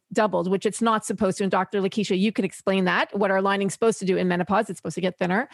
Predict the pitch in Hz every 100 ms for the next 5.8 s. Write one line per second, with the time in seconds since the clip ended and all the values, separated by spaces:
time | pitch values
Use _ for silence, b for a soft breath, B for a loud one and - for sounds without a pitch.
0 | B B B - 226 233 262 262 247 233
1 | 220 214 208 - 208 - 359 - 277 240
2 | 226 220 208 220 220 226 214 190 214 226
3 | 208 196 190 247 330 208 165 175 - 226
4 | 220 320 - 262 254 330 339 - 277 220
5 | 180 196 269 285 285 240 233